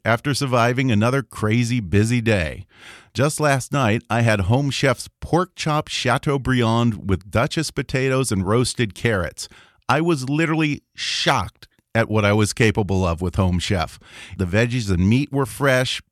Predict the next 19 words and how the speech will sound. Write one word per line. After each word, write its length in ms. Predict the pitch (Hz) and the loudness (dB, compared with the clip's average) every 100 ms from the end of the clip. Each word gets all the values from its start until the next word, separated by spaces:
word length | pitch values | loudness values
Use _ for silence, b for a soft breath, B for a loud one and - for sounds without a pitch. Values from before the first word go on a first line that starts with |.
| _ | _
perfectly 520 | - 156 - 151 151 | -2 0 0 -2 -2
seasoned. 580 | - 135 131 120 123 120 | 0 -2 0 0 -2 -2
It 220 | - 113 - | -4 -4 -4
tasted 540 | - 143 - 135 113 | -4 -4 -2 -6 -4
fantastic. 920 | 131 120 117 110 98 98 - 82 - B B B B | -2 0 2 2 0 -2 -6 -8 -10 B B B B
It 120 | 143 | 0
was 220 | 139 123 | 2 2
as 200 | 135 113 | 2 0
good 260 | 98 160 170 | 0 0 2
or 80 | 120 | 2
better 340 | 110 135 127 | 2 2 2
than 160 | 110 101 | 0 0
anything 460 | 131 147 139 123 | 0 0 -2 0
I've 200 | 92 127 | 0 0
had 160 | 123 123 | 2 2
in 120 | 117 | 0
a 40 | |
restaurant 540 | 95 104 107 - 90 - | 0 0 0 0 -2 -2
recently. 560 | 90 82 92 82 73 | -4 -2 -4 -4 -6